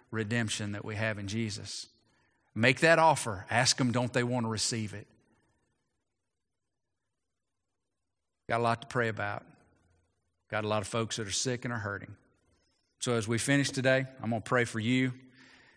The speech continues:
Y'all be praying for me this week. Pray for one another. Reach out to one another. We love you, church. Let's pray. Father, we thank you for today. We thank you for the opportunity to look to your word. We thank you for what you've provided for us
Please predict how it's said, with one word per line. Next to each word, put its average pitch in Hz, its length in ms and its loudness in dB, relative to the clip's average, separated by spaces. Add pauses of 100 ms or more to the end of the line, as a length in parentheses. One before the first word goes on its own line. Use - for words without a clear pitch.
(140)
Y'all 123 160 2
be 120 100 0
praying 123 300 2
for 110 140 -6
me 120 180 2
this 117 220 -2
week. 123 340 -2 (140)
Pray 139 120 6
for 131 140 0
one 120 180 -2
another. 113 520 0
Reach 131 240 0
out 123 180 0
to 123 60 -4
one 117 160 -2
another. 110 440 -4 (1160)
We 120 120 -4
love 120 220 0
you, 95 60 -8
church. - 500 -10 (320)
Let's - 140 -4
pray. 110 220 -4
Father, 123 240 2
we 110 60 0
thank 117 180 0
you - 40 -10
for 127 100 -2
today. 110 320 -6 (440)
We 113 80 -4
thank 123 160 2
you - 60 -6
for 120 40 -4
the 113 60 2
opportunity 123 600 0
to 117 120 -6
look 143 220 0
to 135 100 -2
your 127 140 0
word. 127 340 0
We 110 80 -6
thank 123 240 -4
you 120 80 -8
for 117 140 -6
what 123 120 -6
you've 113 140 -6
provided 113 400 -2
for 110 260 -6
us 104 260 -4